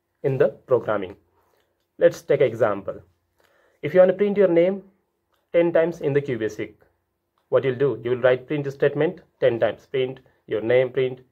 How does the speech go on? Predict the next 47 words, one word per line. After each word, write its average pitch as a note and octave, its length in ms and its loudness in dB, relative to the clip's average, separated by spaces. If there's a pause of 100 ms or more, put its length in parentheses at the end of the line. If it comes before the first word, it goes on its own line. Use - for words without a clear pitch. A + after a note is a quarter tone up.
(320)
your A#2 100 0
name, A#2 320 -2
print B2+ 260 -2
your A2 140 -2
name, B2 240 -2 (300)
up F#3 160 0
to F3+ 80 2
ten G#2 220 0
times. F#2+ 340 -14 (440)
But A2+ 380 -2 (320)
if C3+ 160 -6
you D3 60 4
want C#3+ 80 4
to D3 40 0
print D#3+ 240 0
your D#3+ 120 4
name D#3+ 260 2
hundred D#3 380 0
times, E3+ 240 -2
what C3 100 0
you'll A#2 140 -2
do? G2+ 180 -8 (540)
You B2 120 -2
can't C3+ 220 4
write A#2+ 180 4
it B2+ 100 -6
hundred A2 280 -2
times, G2+ 240 -4
no? C3+ 140 -8 (640)
If C#3+ 100 -4
you C#3 80 8
want C#3 80 6
to D3 60 -2
print D#3+ 200 -2
your D#3 220 0
name D#3+ 300 0 (260)
thousand D3 320 4
times, D#3 240 -4
what B2 140 0
you'll A2+ 140 -6
do? F#2+ 180 -14 (180)
You B2 120 -8
don't, C#3 180 -6 (240)
you C#3 160 0
have B2 160 -4
to C3+ 60 -8
write D3 260 2